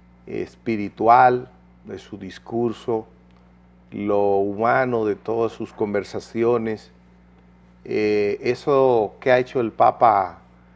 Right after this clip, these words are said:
eh, entre Cuba y Estados Unidos, tender ese puente ha sido maravilloso. Pero aquí, en el solar,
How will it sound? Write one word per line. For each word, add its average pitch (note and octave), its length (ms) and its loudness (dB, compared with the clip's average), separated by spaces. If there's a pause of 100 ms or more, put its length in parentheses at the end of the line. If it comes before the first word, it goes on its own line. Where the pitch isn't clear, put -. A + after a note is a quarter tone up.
(540)
eh, G#2 380 2
entre A2 340 0
Cuba B2 380 2
y A#2 60 2
Estados A#2 440 0
Unidos, A2 460 -6
tender G2 360 -4
ese A2 200 -6
puente A2 380 -8
ha G2 40 -8
sido A2 340 -6
maravilloso. G2+ 760 -4 (920)
Pero A#2+ 260 8
aquí, E3 640 2 (1000)
en A#2+ 240 -4
el C#3+ 160 0
solar, A#2 640 4